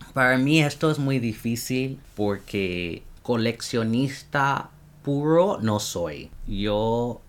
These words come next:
siempre he intentado explorar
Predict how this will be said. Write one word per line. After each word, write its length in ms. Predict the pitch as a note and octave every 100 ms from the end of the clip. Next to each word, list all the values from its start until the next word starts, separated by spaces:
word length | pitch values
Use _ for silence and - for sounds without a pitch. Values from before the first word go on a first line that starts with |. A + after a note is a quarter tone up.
| - - -
siempre 1200 | - - G#2 G#2 A#2 A2 G#2 G2 F#2+ F#2 F2+ F2 - - -
he 80 | G2+
intentado 840 | G#2 G#2 G2+ F#2+ G2 F#2 G2+ G2+
explorar 960 | G2+ - - F#2 E2+ D#2 D2+ D#2 A#2+